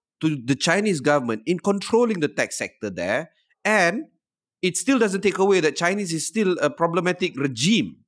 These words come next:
that needs to be dealt with in a democratic manner. Okay? Uh, so, so that is us being fair and being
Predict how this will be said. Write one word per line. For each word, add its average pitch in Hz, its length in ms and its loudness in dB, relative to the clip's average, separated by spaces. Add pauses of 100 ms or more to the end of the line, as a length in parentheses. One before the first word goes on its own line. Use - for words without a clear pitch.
(140)
that 143 160 0
needs 170 240 0
to 151 80 -6
be 139 80 -4
dealt 170 300 0
with 135 260 0 (300)
in 190 500 0
a 180 120 2
democratic 196 800 0
manner. 170 560 0 (720)
Okay? 202 380 0 (560)
Uh, 147 200 2
so, 208 300 2
so 196 180 -2
that 226 220 2
is 160 180 0
us 165 240 2
being 160 320 -2
fair 139 400 2
and 131 220 -2
being 151 300 -4